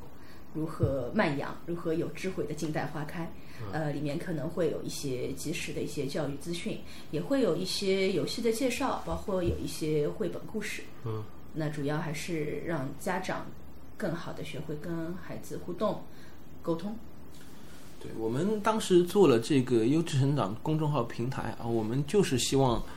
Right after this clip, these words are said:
Speaker 3: 因为很多家长他，他一来是没时间，二来他有时间静下来了，也忽然不知道怎么陪孩子去玩啊。我们是希望就是能，能家长阅读我们的公众号，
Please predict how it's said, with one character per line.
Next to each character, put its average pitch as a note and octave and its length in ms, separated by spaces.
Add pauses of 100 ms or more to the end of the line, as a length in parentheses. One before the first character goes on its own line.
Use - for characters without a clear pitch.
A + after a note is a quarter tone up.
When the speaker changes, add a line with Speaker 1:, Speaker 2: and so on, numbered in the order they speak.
(180)
Speaker 3:
因 F3 80
为 E3+ 60
很 B2+ 100
多 B2+ 80
家 C#3+ 140
长 G#2 160 (500)
他， C3+ 300
他 C3 480
一 E3 100
来 B2+ 140
是 C3 100
没 G#2+ 140
时 G2+ 160
间， F#2 200 (300)
二 D#3+ 100
来 D3+ 60
他 D#3 140
有 A2+ 100
时 G#2 100
间 C#3+ 280
静 E3 160
下 B2+ 140
来 G2 160
了， G2+ 120 (380)
也 A2+ 80
忽 C3 120
然 B2 120
不 A#2+ 80
知 B2+ 80
道 B2 160
怎 A2+ 100
么 G2 100
陪 A#2 140
孩 G#2+ 80
子 A2 80
去 G#2+ 160
玩 - 180 (380)
啊。 A2+ 100
我 G#2+ 140
们 C#3+ 260
是 F#3 200
希 E3+ 180
望 E3+ 180 (480)
就 - 120
是 D3 160
能， C3+ 340
能 D3 260 (240)
家 F3 140
长 C3 220
阅 D#3+ 80
读 D#3 100
我 D3 60
们 A#2+ 100
的 C3 60
公 D#3+ 80
众 E3 100
号， D#3 300